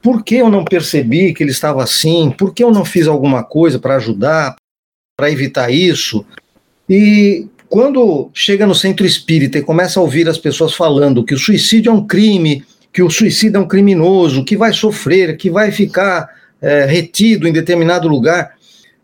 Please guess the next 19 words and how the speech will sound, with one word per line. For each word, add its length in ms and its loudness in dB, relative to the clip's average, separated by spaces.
é 60 -2
uma 160 2
grande 340 2
bobagem, 580 0
porque 500 -2
todos 420 2
nós, 720 -2
sem 300 -2
exceção, 680 -2
passamos 420 -2
por 200 2
muitas 420 2
experiências 1080 -2
pelas 260 0
quais 280 0
nós 380 0
não 300 2
deveríamos 540 0
passar. 580 -4